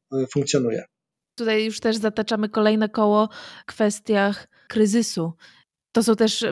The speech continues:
Speaker 2: pewne momenty, gdzie, gdzie konflikty i sprzeczki,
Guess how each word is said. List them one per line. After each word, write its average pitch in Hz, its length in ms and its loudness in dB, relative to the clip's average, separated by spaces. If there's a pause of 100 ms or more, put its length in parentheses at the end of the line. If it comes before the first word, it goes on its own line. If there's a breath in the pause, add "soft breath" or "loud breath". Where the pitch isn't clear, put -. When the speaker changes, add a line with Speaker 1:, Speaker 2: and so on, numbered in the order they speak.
(220)
Speaker 2:
pewne 214 240 2
momenty, 208 480 0
gdzie, 202 680 0
gdzie 208 180 -4
konflikty 214 760 0
i 202 140 0
sprzeczki, 196 1040 -2